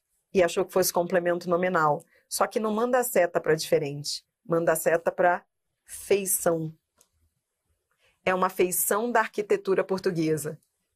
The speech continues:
Vou repetir, a letra E foi uma luta. Muita gente ficou em dúvida entre D e E e tentou anular a questão, falando que na letra E também tinha um complemento nominal, porque diferente da arquitetura,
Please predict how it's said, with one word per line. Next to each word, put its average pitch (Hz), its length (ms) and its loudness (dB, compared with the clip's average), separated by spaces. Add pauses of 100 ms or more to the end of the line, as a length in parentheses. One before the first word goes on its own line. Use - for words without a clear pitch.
(120)
Vou 165 320 2
repetir, 175 600 0
a 156 40 2
letra 160 400 0
E 165 140 0
foi 165 260 0
uma 165 260 2
luta. 165 840 0 (520)
Muita 196 480 -2
gente 190 220 -6
ficou 180 140 -4
em 180 60 0
dúvida 175 240 0
entre 170 240 -2
D 160 140 0
e 180 180 -2
E 170 80 0
e 185 40 -4
tentou 202 340 -2
anular 214 300 2
a 220 40 -2
questão, 175 500 -4 (440)
falando 247 280 2
que 247 120 -6
na 240 100 2
letra 165 340 0
E 247 200 2
também 254 400 0
tinha 269 240 -2
um 262 60 -6
complemento 240 440 0
nominal, 247 540 2
porque 208 320 -4 (240)
diferente 240 720 0
da 214 100 4
arquitetura, 196 680 0